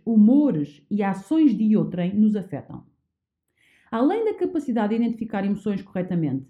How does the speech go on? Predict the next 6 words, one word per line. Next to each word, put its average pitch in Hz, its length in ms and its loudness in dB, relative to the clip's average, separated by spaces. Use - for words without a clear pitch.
a 190 80 -4
autoconsciência 233 1040 -2
pressupõe 226 640 -4
a 233 60 -2
percepção, 185 920 -4
acompanhamento 226 1160 2